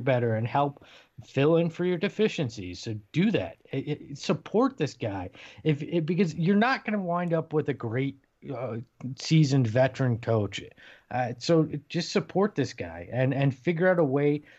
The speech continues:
to grow with him a-, and make it work. I-, if they had run him, uh, I, I, like, it, it would have been crazy again. It would have been insanity that it, you just blew him out after in, in this first season in a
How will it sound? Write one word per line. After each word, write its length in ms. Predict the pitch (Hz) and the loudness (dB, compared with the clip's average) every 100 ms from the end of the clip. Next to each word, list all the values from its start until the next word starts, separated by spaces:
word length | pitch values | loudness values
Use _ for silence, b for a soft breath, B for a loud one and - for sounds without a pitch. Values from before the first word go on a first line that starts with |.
| b - | b -4
to 120 | 160 | -4
grow 400 | 120 123 135 165 | 0 2 4 4
with 380 | 139 143 156 - | 4 2 2 0
him 320 | 131 107 107 107 b b | -6 -4 -6 -10 b b
a-, 40 | 139 | -4
and 400 | 143 143 139 123 | -2 0 0 0
make 240 | 143 147 | 0 0
it 100 | 131 | -4
work. 440 | 110 117 127 98 - | -4 -4 -4 -6 -10
I-, 280 | 131 139 131 | -4 -2 -2
if 120 | 160 | 0
they 140 | 226 294 | 2 2
had 160 | 254 | 2
run 260 | 165 165 175 | 4 2 4
him, 220 | 185 185 - | 0 -2 -6
uh, 40 | |
I, 400 | 143 131 151 170 - | -8 -6 -2 -4 -4
I, 160 | 143 | -8
like, 300 | 156 160 151 | -2 0 -2
it, 420 | 117 139 127 120 170 | -4 -6 -4 0 0
it 80 | |
would 140 | 165 190 | 2 2
have 80 | 180 | 4
been 280 | 175 170 | 2 0
crazy 500 | - - 208 214 139 | -4 0 2 2 2
again. 300 | 107 92 87 98 | 0 -2 -6 -2
It 80 | |
would 180 | 160 175 | 2 2
have 80 | 175 | 2
been 140 | 185 | 4
insanity 640 | 190 185 - 180 190 165 135 | 2 2 2 2 2 2 2
that 220 | 131 139 - B B B 139 135 | 2 0 -2 B B B -10 -8
it, 200 | - 156 - - | -2 -2 -2 -10
you 360 | 143 135 139 123 | -4 0 0 -2
just 300 | - 151 139 - | -2 -2 0 2
blew 260 | 139 190 | 4 6
him 80 | 170 | 6
out 260 | 180 175 - | 4 4 2
after 440 | 131 143 139 139 | 0 -2 -2 -4
in, 440 | 156 147 123 160 | -4 -4 -4 -4
in 300 | 156 151 160 | -4 -2 0
this 160 | 156 147 | 0 -2
first 460 | - 160 156 - - | 0 2 2 -2 -2
season 520 | 170 170 135 127 131 | 2 2 2 2 2
in 220 | 127 131 | 0 0
a 240 | 127 131 | 2 2